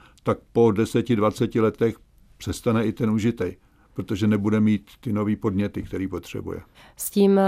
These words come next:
Speaker 2: základním výzkumem samozřejmě souvisí i to nasměrovat a inspirovat nové vědce a nové generace mladých lidí. Jak by podle vás mělo probíhat vědecké vzdělávání, ať už začneme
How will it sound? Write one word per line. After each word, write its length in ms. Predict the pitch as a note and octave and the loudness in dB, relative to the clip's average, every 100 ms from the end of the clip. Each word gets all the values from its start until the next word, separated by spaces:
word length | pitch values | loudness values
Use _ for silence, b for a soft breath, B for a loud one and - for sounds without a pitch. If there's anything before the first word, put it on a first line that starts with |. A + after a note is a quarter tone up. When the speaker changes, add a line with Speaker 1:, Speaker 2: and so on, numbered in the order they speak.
| F#3+ | 2
Speaker 2:
základním 480 | F#3+ F#3 F#3+ G3+ G3+ | 2 2 2 4 2
výzkumem 500 | F#3+ - G3 F#3+ G3 | 0 -2 0 2 0
samozřejmě 560 | G#3 G3 F#3+ G3 G3+ | 0 0 2 2 2
souvisí 460 | G3 G3+ G3+ G3 G3+ | 0 2 2 2 -2
i 160 | - | -2
to 220 | G3 G3 G3 | -2 2 4
nasměrovat 640 | F#3 - G3 F#3+ F#3 F#3+ - | 4 2 2 2 2 0 -2
a 80 | G3+ | -4
inspirovat 680 | G3 F#3+ - G3 F#3 F#3+ | 0 0 2 2 4 2
nové 320 | F#3 F3+ F#3 G3 | 4 4 6 4
vědce 500 | G3 - - F3+ F3+ | 2 0 -4 -2 -2
a 60 | - | 0
nové 280 | F#3 F3+ F#3 | 0 2 2
generace 580 | F3+ F3+ F3 E3+ - F3 | 4 6 4 2 0 2
mladých 400 | F3+ E3 F3+ F#3+ | 2 0 0 0
lidí. 320 | F3+ F3 F3 B B B | 0 0 -2 B B B
Jak 100 | E3+ | 2
by 100 | E3+ | 2
podle 220 | G#3 C4 B3+ | 2 4 4
vás 240 | A#3+ A3+ | 4 2
mělo 180 | A3+ A3 | 2 2
probíhat 480 | G#3+ F3+ F#3+ G3 G3 | 0 2 2 4 4
vědecké 460 | F3 E3 - G3+ | 4 2 0 0
vzdělávání, 640 | G3 F#3 F3+ G#3 F#3+ E3+ E3 | 2 2 2 2 2 2 0
ať 160 | D#3+ | -2
už 100 | G3 | -2
začneme 480 | F3 F3 - F#3+ F#3+ | 0 -2 2 4 2